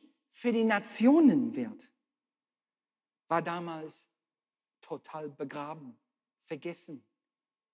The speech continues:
war nicht da. Die,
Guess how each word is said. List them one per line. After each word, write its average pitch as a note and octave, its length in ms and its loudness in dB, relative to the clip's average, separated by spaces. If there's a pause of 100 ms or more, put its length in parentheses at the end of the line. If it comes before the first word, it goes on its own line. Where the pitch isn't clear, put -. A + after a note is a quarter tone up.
(160)
war E3 180 -6
nicht D#3+ 300 -8
da. C3+ 200 -10 (3000)
Die, F#3 100 -2